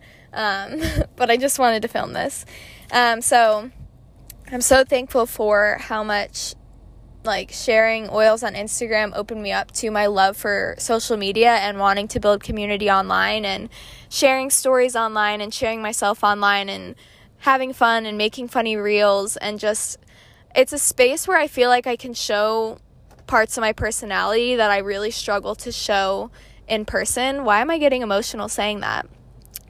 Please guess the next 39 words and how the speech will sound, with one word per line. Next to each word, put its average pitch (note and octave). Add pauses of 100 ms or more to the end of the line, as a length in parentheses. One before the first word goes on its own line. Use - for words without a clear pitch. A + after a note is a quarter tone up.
(120)
But A#3+
it's -
true. A3
I F#3+
feel A#3+
like A#3+
I C4+
can C4
show G#3+ (640)
parts A3+
of A#3+
my A#3
personality A#3+
online, G#3+ (100)
and G3+
I A3
struggle G#3+
to C4
show G#3
that G3+
in G3 (280)
real G#3
life G3
situations. -
And A3+
maybe A#3
that's C4
not G#3+
healthy, B3
but, G#3+ (480)
um, G#3
it's -
nice A#3
to B3
have A3+
that G#3
little G3
space. -
So G3+